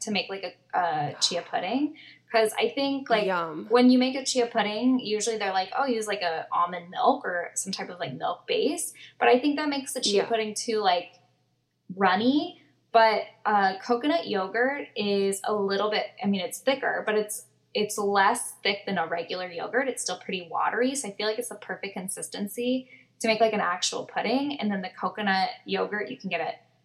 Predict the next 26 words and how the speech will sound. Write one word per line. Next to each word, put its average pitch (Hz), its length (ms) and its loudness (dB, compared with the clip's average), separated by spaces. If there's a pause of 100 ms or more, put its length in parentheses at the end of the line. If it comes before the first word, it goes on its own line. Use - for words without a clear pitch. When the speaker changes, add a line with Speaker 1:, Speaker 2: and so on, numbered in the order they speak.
(160)
Speaker 1:
sweetened 320 600 2
or - 200 -2
unsweetened. 254 720 2 (160)
Uh, 185 220 2
either 240 260 4
way, 202 140 0
it 214 100 -4
still 208 180 -6
has, 220 140 -6
like, 240 140 -2
a 214 40 -4
lot 185 220 0
of 190 60 -6 (100)
flavor 190 340 -4
in 180 120 -10
it. 277 340 0
So 180 460 -2 (680)
that's 254 300 6
my 190 160 -4
go-to - 320 -8
with - 100 -8
a 98 60 -8
little 98 180 -6
bit - 80 -8
of - 100 -12
fruit. - 260 -10